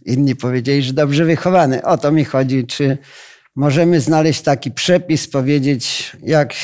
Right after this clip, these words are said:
to i to się zrobi, to na pewno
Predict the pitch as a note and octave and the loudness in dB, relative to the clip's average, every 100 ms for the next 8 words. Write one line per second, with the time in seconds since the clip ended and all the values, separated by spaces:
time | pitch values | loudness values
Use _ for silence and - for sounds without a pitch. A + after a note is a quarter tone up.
0 | - - - _ - E3 D3 - C3 - | -10 -12 -16 _ 0 2 2 0 -2 -2
1 | A#2+ A#2+ D#3 D#3+ D3+ - A#2 A#2 A2 D3 | -2 0 2 2 0 -2 0 0 0 0
2 | B2+ C#3 B2+ A#2+ A#2+ | 0 0 2 0 -4